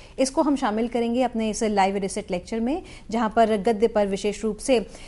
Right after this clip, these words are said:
अ, व्याख्यान देने के लिए, अ, हमारे साथ मौजूद हैं और मौजूद रहेंगे डॉक्टर पंकज मिश्र। डॉक्टर पंकज मिश्र, अ, एसोसिएट प्रोफेसर हैं सेंट स्टीफेंस कॉलेज के संस्कृत विभाग में। तो आइए तहे दिल से इनका स्वागत करते हैं और गद्य पर विशेष रूप से चर्चा करते हैं।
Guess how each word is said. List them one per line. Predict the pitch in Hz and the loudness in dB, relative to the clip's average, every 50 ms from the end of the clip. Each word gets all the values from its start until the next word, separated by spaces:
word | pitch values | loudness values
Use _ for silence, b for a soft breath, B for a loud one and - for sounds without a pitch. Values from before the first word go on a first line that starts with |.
| B B B 254 | B B B 6
अ, | 247 240 | 8 8
व्याख्यान | 226 202 240 226 226 - 254 285 285 | 8 8 6 4 4 4 2 2 4
देने | 262 262 254 247 240 | 4 4 2 2 0
के | 240 247 233 | 0 0 0
लिए, | 220 214 214 226 247 294 285 - B B B B | 0 2 2 2 2 0 0 -4 B B B B
अ, | 233 | 4
हमारे | 240 233 233 226 214 226 220 214 208 226 | 6 6 6 6 4 2 2 2 2 2
साथ | 220 - 254 233 226 233 233 | 2 2 2 2 2 2 2
मौजूद | 220 214 208 214 208 196 175 220 220 214 180 | 2 2 2 0 0 0 0 0 0 0 -2
हैं | 180 - - 247 277 294 | -4 -4 0 2 4 6
और | 294 254 233 220 220 | 6 6 6 6 4
मौजूद | 214 202 196 196 190 214 208 175 | 2 0 0 0 0 -2 -2 -2
रहेंगे | 190 202 190 190 226 226 220 240 269 330 320 | -2 -4 -2 -2 -2 0 2 2 0 0 0
डॉक्टर | 240 220 220 214 220 | 0 0 0 0 0
पंकज | - 190 190 180 - 202 190 190 | -4 -4 -4 -2 -2 -2 -2 -2
मिश्र। | 226 269 - - 233 | -4 -4 -2 -4 -4
डॉक्टर | 240 226 202 - 214 | -4 -4 -4 -4 -6
पंकज | 202 - 190 190 190 - 214 208 196 | -4 -4 -4 -4 -2 -4 -4 -2 -2
मिश्र, | 202 214 233 226 - - 262 247 254 B B B B B B B B B B B B | -2 -4 -4 -4 -2 -2 -2 -2 -2 B B B B B B B B B B B B
अ, | 233 233 226 226 - | 4 4 6 6 4
एसोसिएट | 233 - 294 285 - 339 349 370 359 | 4 2 0 0 2 2 2 2 2
प्रोफेसर | - 247 240 - 262 254 254 285 311 285 | 2 0 2 4 2 2 4 2 2 2
हैं | 262 226 247 190 170 175 175 - - - - - - - | 2 0 0 -2 -2 -4 -8 -12 -16 -20 -20 -10 0 2
सेंट | 254 269 269 | 2 4 4
स्टीफेंस | 269 - 285 262 269 262 254 247 - | 2 -2 -2 0 2 0 0 0 0
कॉलेज | 262 233 226 220 220 233 240 240 247 233 | 0 2 4 4 4 2 2 0 0 0
के | 240 233 226 | 2 0 0
संस्कृत | 233 226 202 202 - 220 214 - | 0 -2 -4 -2 -4 -4 -4 -2
विभाग | 202 202 196 180 175 185 208 233 226 240 | -4 -4 -4 -4 -2 0 0 0 0 0
में। | 247 269 330 320 B B B B - | 0 0 -2 -2 B B B B 4
तो | 247 247 | 6 6
आइए | 240 240 262 269 269 | 6 6 4 2 0
तहे | 262 240 240 262 | -2 0 0 2
दिल | 247 262 | 2 0
से | 254 262 285 | 0 0 -2
इनका | 277 269 269 | -2 -2 -2
स्वागत | 254 - 220 180 185 190 202 202 | -2 0 0 0 0 0 -4 -6
करते | - 208 202 202 - 202 | -6 -8 -8 -6 -4 -6
हैं | 202 190 214 240 | -6 -4 -4 -2
और | 233 220 208 202 | 0 0 0 0
गद्य | 196 180 170 - 247 262 240 240 277 | -2 -4 -2 0 0 0 2 2 0
पर | 269 262 226 202 185 185 190 | 2 2 0 0 0 -2 -2
विशेष | 180 175 185 233 233 - 349 359 339 - | -2 0 0 -2 0 0 -2 -2 -2 -2
रूप | 254 233 | -4 -4
से | 233 - 220 | -4 -4 -8
चर्चा | - 208 185 - 180 165 | -6 -6 -6 -6 -6 -8
करते | - 170 151 - 156 | -8 -10 -12 -10 -10
हैं। | 151 160 170 170 165 | -12 -10 -10 -12 -12